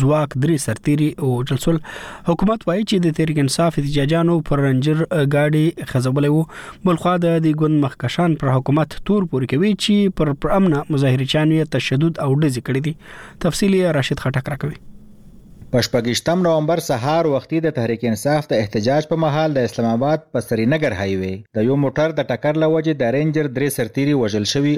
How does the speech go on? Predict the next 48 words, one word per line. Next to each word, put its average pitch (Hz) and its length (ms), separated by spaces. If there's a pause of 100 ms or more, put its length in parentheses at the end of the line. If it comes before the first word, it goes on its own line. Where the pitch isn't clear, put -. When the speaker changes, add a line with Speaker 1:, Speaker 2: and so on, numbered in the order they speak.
Speaker 2:
او 104 120 (100)
دوه 127 220
نور 135 240
ژوبل 92 320
شوي 85 220
وو. 78 160 (300)
په 123 80
اسلام 139 240
آباد 185 260
کې 196 140
د 160 120
احتجاج 147 460
لپاره 175 260
خپل 165 320
ګوند 160 240
ته 151 200
امر 160 260
عمران 113 340
خان 127 180 (120)
کړی 87 180
و، 92 320
ځکه 120 320
پولیسو 127 320 (100)
د 110 180
رم 165 180
نه 143 100
په 120 160
تاڼه 117 240
کې 156 140
د 117 100
رینجر 143 260
د 127 140
سرتیرو 135 380
د 110 100
قتل 131 260
مقدمه 110 480
هم 143 220
د 107 100
هغه 117 300
خلاف 120 340 (140)
درج 85 240
کړه. 82 580
عمران 151 300
خان 214 240
د 190 100
تیر 196 180
یو 180 120
نیم 208 100